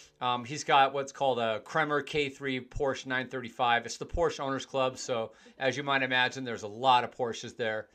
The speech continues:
Um, I used to belong to this club. I would race. It was always, I would say since I was about maybe eight, nine years old, I used to sketch these things at my Nana's house, Porsches that is, nine elevens, and race cars. Always dreamed about racing them.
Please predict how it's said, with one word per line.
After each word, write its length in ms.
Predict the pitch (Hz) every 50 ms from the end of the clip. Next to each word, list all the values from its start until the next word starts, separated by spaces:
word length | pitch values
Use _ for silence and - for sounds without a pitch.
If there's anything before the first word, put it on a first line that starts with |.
| _ _ _ - _ _ _ -
Um, 200 | 120 117 113 113
I 100 | - 160
used 140 | 190 180 180
to 40 | 202
belong 300 | 156 175 175 190 190 190
to 60 | 196
this 140 | 190 185 -
club. 460 | - - 190 185 190 185 185 175 - - -
I 100 | - 139
would 160 | 139 147 143
race. 520 | 156 170 170 170 170 165 - - - - - _ _ _ _ _ _
It 60 | 151
was 180 | 151 156 147 - - -
always, 600 | 165 160 175 190 208 214 208 196 - - - _ _ _ _ _ _ _ _ _ _ -
I 80 | - -
would 180 | 160 180 175 -
say 260 | - - 190 185 175
since 260 | 175 175 170 156 -
I 60 | 165
was 140 | 151 143 147
about 260 | 147 156 147 151 147
maybe 260 | 143 139 135 139 139 -
eight, 380 | 139 147 156 160 160 160 - _ _ - 123
nine 260 | 135 135 139 147 151
years 240 | 151 147 143 131 -
old, 340 | 139 135 135 135 131 131 - _ _ _ _ _
I 80 | - 131
used 140 | 135 135
to 80 | - 135
sketch 420 | 135 - - - 156 139 139 -
these 200 | - 147 131 -
things 240 | - 147 143 139 131
at 80 | - 127
my 180 | 131 127 120
Nana's 420 | 123 127 135 135 139 139 131 127 -
house, 460 | 147 139 135 131 127 120 - - - _ _ _ _ _ _ _ -
Porsches 380 | 143 143 139 139 - 135 127 120
that 200 | 127 120 113 113
is, 220 | 117 120 120 120
nine 200 | 127 127 123 127
elevens, 560 | 123 120 123 123 123 120 123 123 120 - - _ - - - - _ _ -
and 140 | 120 113 117
race 260 | 131 131 135 135 -
cars. 440 | - - 120 113 110 107 101 - - _ _ _ -
Always 300 | 135 151 160 170 151 -
dreamed 320 | - 147 147 147 139 131
about 240 | 123 123 120 113 110
racing 400 | 120 120 123 123 - 127 117 117
them. 240 | 113 113 113 117